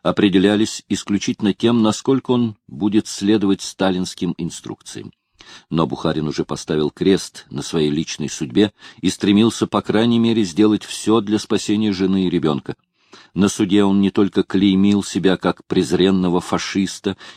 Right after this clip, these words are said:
и предателя социалистического отечества, но даже защищал московские процессы от критики в иностранной прессе. В отличие от Радека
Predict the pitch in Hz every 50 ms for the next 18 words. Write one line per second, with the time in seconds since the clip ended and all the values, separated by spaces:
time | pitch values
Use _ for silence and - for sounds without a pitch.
0 | - - 87 90 87 82 - - _ _ _ _ _ - - - - - - -
1 | 95 101 101 - - 95 90 87 - - 90 - - - 87 78 71 - - -
2 | 98 - - - - - 64 - 120 - - 107 123 - - - - - 123 120
3 | - _ _ _ _ _ _ _ _ _ _ - 76 85 90 87 85 69 90 92
4 | 85 78 87 87 82 71 65 90 87 - - - 85 - - - - 117 110 104
5 | 92 85 78 - - - 87 78 - - - 82 73 - - - 76 - - -
6 | 95 82 - - 80 71 - - - - 87 85 117 127 - - 107 - - 101
7 | 85 95 90 85 - - - - 92 90 87 87 87 82 - - 80 80 80 71
8 | - - - - - - _ _ _ _ _ _ _ _ _ _ _ _ _ _
9 | _ _ _ _ _ _ _ _ _ _ _ _ _ _ _ _ _ _ _ _
10 | _ _ _ - 85 82 92 98 - - 120 127 - - - 104 95 92 - -
11 | - 90 - - 90 85 85 85 82 82 73 85 - - 85